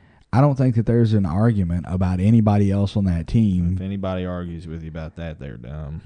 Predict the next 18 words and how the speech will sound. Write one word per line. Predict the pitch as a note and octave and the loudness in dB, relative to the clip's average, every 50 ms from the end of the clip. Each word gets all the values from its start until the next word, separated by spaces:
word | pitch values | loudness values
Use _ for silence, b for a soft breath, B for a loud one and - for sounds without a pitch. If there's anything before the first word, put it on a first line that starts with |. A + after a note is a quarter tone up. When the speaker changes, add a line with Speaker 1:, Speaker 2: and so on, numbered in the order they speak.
| - | -10
Speaker 1:
<laughs> | - A2+ G#2 G#2 F#2+ C#3 B2+ - - C#3 - - - - - _ _ _ _ B B B B D3 B B | -4 -2 0 2 2 2 0 2 -2 -4 -4 -4 -16 -16 -18 _ _ _ _ B B B B -6 B B
I | - B2+ | 4 6
wasn't | C3+ C3 B2 | 6 8 8
gonna | A#2+ A2+ A2+ G#2+ | 8 8 10 10
push | B2+ A#2+ G#2 G2 | 10 10 10 6
it | G#2 F#2+ | 2 2
that | G#2+ G#2 G2+ F#2+ F2 | 2 2 2 2 0
far, | G2 F#2+ F#2 F#2 F#2 G2 | -2 0 0 2 2 2
but | F#2+ G#2 G#2+ G#2 | 4 4 4 4
Speaker 2:
Well, | G2 F#2 | 2 0
I'll | F2 F2+ C3+ C3 | 0 2 2 0
Speaker 1:
it, | A2+ | 0
Speaker 2:
push | - G2+ F#2+ - - | 0 -4 -6 -6 -8
it | - C2+ - | -14 -14 -14
that | D2 A#1+ - - | -14 -14 -14 -14
far. | - D#2+ D2 B1 B1 C2+ D#2+ - - | -14 -12 -12 -10 -10 -12 -12 -8 2
Speaker 1:
you | - D#3+ | 6 8
know, | C3 A2+ A2 G#2+ C#3+ | 8 8 8 6 4